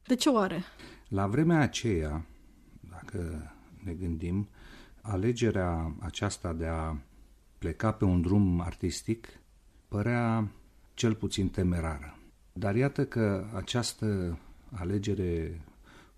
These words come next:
Speaker 2: curajoasă s-a dovedit în timp a fi chiar spectaculoasă. Eu fac parte dintr-o generație a decrețeilor. Mă rog, generația decrețeilor, uh, este valabilă pentru anul o mie nouă sute șaizeci și opt. Eu sunt născut în șaizeci și nouă.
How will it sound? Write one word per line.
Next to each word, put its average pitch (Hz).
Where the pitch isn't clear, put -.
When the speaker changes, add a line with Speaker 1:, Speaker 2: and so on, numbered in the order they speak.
Speaker 2:
curajoasă 107
s-a -
dovedit 104
în 92
timp 117
a 101
fi 123
chiar 120
spectaculoasă. 101
Eu 127
fac 131
parte 143
dintr-o 117
generație 104
a 95
decrețeilor. 87
Mă 110
rog, 101
generația 101
decrețeilor, 104
uh, 101
este 98
valabilă 95
pentru 92
anul 95
o 95
mie 92
nouă 95
sute -
șaizeci 90
și -
opt. -
Eu 113
sunt 104
născut 110
în 107
șaizeci 92
și -
nouă. 78